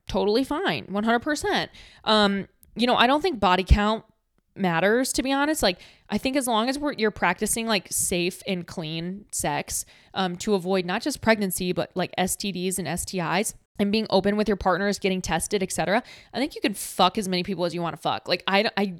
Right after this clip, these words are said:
genuinely do not think that there's an issue at all with sexual connection and human connection in any form, whether it's, like, vaginally, you know, like, dick to penis, or, like, <laughs> to dick to vagina, or, like, puss to puss, or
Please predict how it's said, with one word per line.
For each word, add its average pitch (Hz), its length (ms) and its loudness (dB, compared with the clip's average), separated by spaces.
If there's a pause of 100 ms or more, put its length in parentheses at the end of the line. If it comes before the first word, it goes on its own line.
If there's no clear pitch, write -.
genuinely 269 540 0
do 202 160 -4
not 196 180 0
think 185 160 -4
that 180 100 -6
there's 185 200 -4
an - 60 -10
issue 180 260 -4
at 170 40 -2
all 165 220 2
with 175 220 0 (320)
sexual 185 560 2
connection 185 520 -4
and 175 120 -4
human 175 260 -4
connection 175 420 -4
in 175 200 -2
any 180 180 -4
form, 180 480 -4 (260)
whether 196 280 2
it's, 190 120 -2
like, 170 220 -2 (180)
vaginally, 180 800 0 (400)
you 190 120 -4
know, 170 60 -2
like, 165 260 -6
dick 185 340 0 (160)
to 202 140 -2
penis, 185 560 -2
or, 202 100 4
like, 180 320 0
<laughs> 220 80 -14
to 294 160 4
dick 220 380 0
to 233 80 2
vagina, 185 600 2 (320)
or, 190 560 4
like, 170 360 -2 (140)
puss 202 260 0
to 202 100 -2
puss, 180 600 0 (340)
or 196 340 4